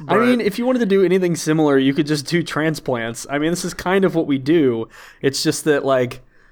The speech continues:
Speaker 2: But then I have to go to medical school, and I'm done with school. I'm not
Speaker 1: Yeah.
Speaker 2: doing that shit. <laughs>
Speaker 1: I think I'd rather die than go to medical school, to be
Speaker 2: Oh,
Speaker 1: honest.
Speaker 2: yeah, that sounds awful.
Speaker 1: Yeah.
Speaker 2: At
Speaker 1: Sorry,
Speaker 2: Cody.
Speaker 1: Cody.
Speaker 2: Sorry. <laughs> Yeah.
Speaker 1: <laughs>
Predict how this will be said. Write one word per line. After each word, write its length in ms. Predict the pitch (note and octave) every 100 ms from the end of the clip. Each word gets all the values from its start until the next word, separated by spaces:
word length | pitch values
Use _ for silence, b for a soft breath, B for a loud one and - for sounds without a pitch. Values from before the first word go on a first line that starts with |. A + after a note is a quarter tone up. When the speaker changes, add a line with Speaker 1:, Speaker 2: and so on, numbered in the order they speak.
| b
Speaker 2:
But 100 | -
then 100 | G#3+
I 40 |
have 140 | A3+ C4
to 60 | B3+
go 80 |
to 80 | C4+
medical 400 | F3+ E3 F#3 D3
school, 240 | B2+ D3 C#3
and 80 |
I'm 120 | D3+ G#3+
done 260 | D3+ D3+
with 100 | C#3
school. 440 | - - C3 C3 C#3
I'm 160 | D3+
not 140 | A3+ A#3
Speaker 1:
Yeah. 40 |
Speaker 2:
doing 220 | D#3+ D3+
that 160 | C#3 C#3
shit. 320 | - D3+ D#3
<laughs> 60 | -
Speaker 1:
I 420 | B2+ C#3+ D#3+ D#3+
think 260 | D3+ D#3 C#3+
I'd 120 | B2+
rather 240 | B2 A2
die 280 | G#2+ G#2 F#2+
than 120 | G2 G2
go 100 | G2+
to 60 |
medical 360 | G2 F#2 F#2+ G2+
school, 220 | - G2+
to 60 | G2
be 160 | F#2+
Speaker 2:
Oh, 60 | G2
Speaker 1:
honest. 260 | D3+ C3
Speaker 2:
yeah, 100 | C#3 C3+
that 120 | C#3+
sounds 180 | G#3 G3
awful. 560 | - C3+ C#3+ B2+ C3 - _ -
Speaker 1:
Yeah. 340 | A2+ G#2+ G#2 -
Speaker 2:
At 80 | C#3
Speaker 1:
Sorry, 200 | C3+ D3+
Speaker 2:
Cody. 60 | C3 B2 B2
Speaker 1:
Cody. 60 | B2
Speaker 2:
Sorry. 400 | - C3 C3+ D#3+ -
<laughs> 220 | A3+ A#3
Yeah. 280 | G3+ F#3+
Speaker 1:
<laughs> 40 | -